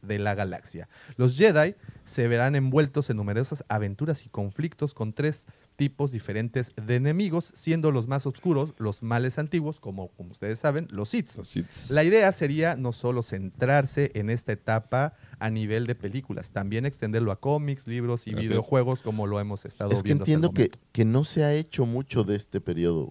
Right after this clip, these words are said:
Speaker 2: No,
Speaker 1: No, no,
Speaker 2: para
Speaker 1: para
Speaker 2: nada.
Speaker 1: nada, no,
Speaker 3: O sea,
Speaker 1: no ha
Speaker 3: es, es,
Speaker 1: salido.
Speaker 3: es algo que no se ha explorado mucho, entonces puede haber cualquier cosa.
Speaker 1: Hay mucha
Speaker 2: Yo lo que vi
Speaker 1: carnita.
Speaker 2: es que ya no serían trilogías, por lo que leí. O sea, ya
Speaker 1: Ujú.
Speaker 2: serían standalones.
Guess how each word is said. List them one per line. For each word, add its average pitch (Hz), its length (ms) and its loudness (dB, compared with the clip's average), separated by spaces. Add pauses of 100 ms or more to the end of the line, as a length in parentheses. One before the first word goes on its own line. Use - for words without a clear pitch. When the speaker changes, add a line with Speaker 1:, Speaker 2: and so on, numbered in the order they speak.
(120)
Speaker 2:
No, 101 60 -4
Speaker 1:
No, - 180 8
no, 233 80 4
Speaker 2:
para 104 180 8
Speaker 1:
para 113 160 6
Speaker 2:
nada. - 0 - (140)
Speaker 1:
nada, 120 100 0
no, 117 100 -6
Speaker 3:
O 147 60 -6
sea, 107 100 2
Speaker 1:
no - 20 4
ha - 20 4
Speaker 3:
es, - 140 0
es, 127 160 2
Speaker 1:
salido. 123 100 -4
Speaker 3:
es 120 160 2
algo 147 240 6
que 127 140 4
no 123 180 4
se 127 180 4
ha 120 540 6
explorado 110 560 6
mucho, 131 240 2
entonces 107 240 0
puede 123 220 4
haber 110 200 4
cualquier 104 380 0
cosa. - 280 -2 (260)
Speaker 1:
Hay - 200 -10
mucha 208 260 -6
Speaker 2:
Yo 131 60 2
lo 170 100 2
que 147 80 -2
vi 151 80 0
Speaker 1:
carnita. 165 100 0
Speaker 2:
es - 60 -8
que 147 120 2
ya 147 120 2
no 170 140 2
serían 135 300 -2
trilogías, 120 680 -2
por 107 140 -4
lo 101 100 -2
que 101 100 -4
leí. 127 360 0 (100)
O 92 60 -8
sea, 107 120 -4
ya 113 140 0
Speaker 1:
Ujú. 117 60 -2
Speaker 2:
serían 104 580 -6
standalones. 107 760 -4